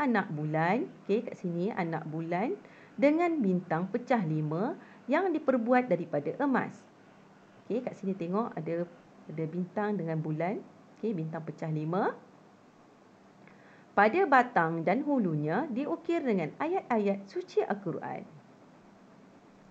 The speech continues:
Seterusnya, cokma. Cokma merupakan dua batang tongkat pendek yang diperbuat daripada perak. Setiap satunya mempunyai ukuran lapan puluh satu point tiga puluh dua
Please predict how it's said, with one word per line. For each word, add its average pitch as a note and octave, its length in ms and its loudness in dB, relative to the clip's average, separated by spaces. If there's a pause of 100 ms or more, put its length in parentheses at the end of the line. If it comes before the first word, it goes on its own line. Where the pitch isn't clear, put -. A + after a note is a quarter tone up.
(1400)
Seterusnya, D4+ 720 0 (720)
cokma. - 480 -4 (720)
Cokma F4+ 400 4
merupakan G3 480 2
dua G#3 400 0
batang G3 320 0
tongkat D3+ 480 -6
pendek D#3+ 400 0
yang C4+ 320 0
diperbuat G3+ 480 0
daripada D#3+ 400 -2
perak. A3+ 480 2 (640)
Setiap D4 560 2
satunya E3 560 0
mempunyai D#3 480 -4
ukuran A#3+ 560 0
lapan C4 320 0
puluh D4 160 -4
satu A3+ 240 -2
point E3 240 -2
tiga A3+ 240 -4
puluh B3 240 2
dua E3 160 -2